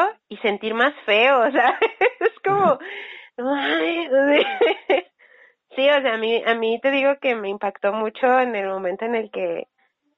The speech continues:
Speaker 1: llegué a esa conclusión, que dije, "Güey, no manches", o sea, neta, <clears throat> o sea, neta,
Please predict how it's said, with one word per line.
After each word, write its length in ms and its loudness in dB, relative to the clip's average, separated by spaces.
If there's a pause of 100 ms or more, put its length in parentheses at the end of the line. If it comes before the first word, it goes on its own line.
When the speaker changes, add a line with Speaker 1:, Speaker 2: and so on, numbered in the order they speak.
(160)
Speaker 1:
llegué 380 2
a 100 4
esa 200 -2
conclusión, 1000 -2
que 140 -16
dije, 440 -8
"Güey, 400 -2
no 120 -8
manches", 520 -4 (120)
o 40 -16
sea, 400 -2 (1400)
neta, 720 -2
<clears throat> 680 -2 (1200)
o 120 -8
sea, 160 2
neta, 1120 -4